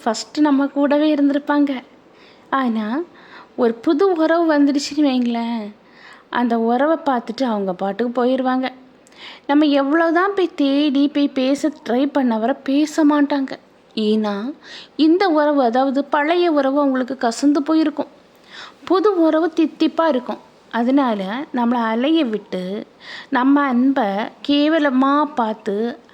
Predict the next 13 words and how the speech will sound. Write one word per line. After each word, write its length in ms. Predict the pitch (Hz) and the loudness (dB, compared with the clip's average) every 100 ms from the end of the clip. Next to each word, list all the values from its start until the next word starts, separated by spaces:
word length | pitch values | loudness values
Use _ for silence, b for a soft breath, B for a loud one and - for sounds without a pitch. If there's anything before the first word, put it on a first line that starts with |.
| - | -6
அலட்சியப்படுத்தி 1300 | 226 254 285 - - 330 311 220 190 190 - 202 226 - _ | 0 0 -2 -4 -2 -2 0 -4 -4 -8 -8 -6 -6 -10 _
நம்ம 240 | 220 220 | -2 0
மனசை 420 | 226 233 247 247 254 | 0 0 -2 -2 -6
காயப்படுத்தி 1300 | - 247 247 269 339 339 330 226 196 202 - 214 262 - _ - _ | -2 -2 0 0 2 2 0 -4 -4 -8 -6 -6 -6 -12 _ -20 _
பல 460 | 220 226 269 311 302 208 202 | -2 0 0 0 -2 -4 -2
வார்த்தைகளால 920 | 226 269 311 320 277 254 240 233 285 - B B B B - | 0 0 -2 -2 -2 -2 -2 -2 -4 -8 B B B B -4
நம்மள்ட்ட 380 | 226 233 226 247 | 0 0 0 0
எதெல்லாம் 560 | 220 214 240 277 403 392 | 0 2 2 2 0 0
பேசக்கூடாதோ 680 | 294 285 285 247 240 240 254 | -2 0 -2 0 0 0 -2
அதெல்லாம் 380 | 226 220 285 269 | -2 0 2 2
பேசி 720 | 240 226 - 240 202 190 240 - B B B B _ _ _ - _ - | 0 -2 -4 -6 -6 -8 -10 -14 B B B B _ _ _ -20 _ -4
அதுல 420 | 202 196 262 285 | -2 0 2 2
அவங்க 220 | 254 247 | 2 0